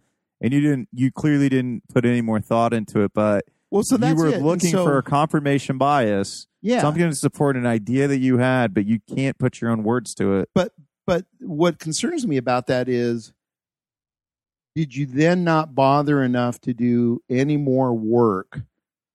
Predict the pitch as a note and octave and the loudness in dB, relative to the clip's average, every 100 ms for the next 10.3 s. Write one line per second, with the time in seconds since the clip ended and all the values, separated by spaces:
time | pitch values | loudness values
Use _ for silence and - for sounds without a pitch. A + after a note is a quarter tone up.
0 | _ - D3 C3 A#2+ C3 C3 C3 B2+ B2+ | _ -2 2 2 2 -4 -2 -2 0 -2
1 | - A#2+ G#2+ _ _ _ _ _ _ _ | -2 -6 -8 _ _ _ _ _ _ _
2 | _ C3 C3+ C3+ C#3+ D3 C3 - A#2+ A#2+ | _ 2 4 6 4 2 -4 -6 -6 -4
3 | A2+ - - B2 B2+ A#2+ G#2+ G2+ F2+ G2 | -4 -8 -6 -4 -2 -4 -6 -6 -8 -14
4 | - - _ _ _ _ _ _ _ - | -16 -20 _ _ _ _ _ _ _ -6
5 | B2 A2+ G#2+ G#2 - _ _ - B2+ B2+ | 0 0 0 -2 -8 _ _ -6 -2 -2
6 | C3 - - D#3 C#3 D#3 C#3 G3 - G3+ | -2 -6 -6 -2 0 0 2 0 2 0
7 | E3 C#3+ D#3+ C3 A#2+ C#3 G3+ C3+ C#3 _ | 0 2 0 0 -4 0 2 2 -2 _
8 | _ D#3+ C3 F#3 F#3+ D#3 D#3+ E3 E3+ F3+ | _ -8 -4 -4 -2 0 0 0 -2 -4
9 | - D#3+ F3 A#3+ B2+ - - G#2 A#2 G#2+ | -6 -6 -4 -2 -4 -10 -4 2 2 4
10 | G#2+ A2 | 2 0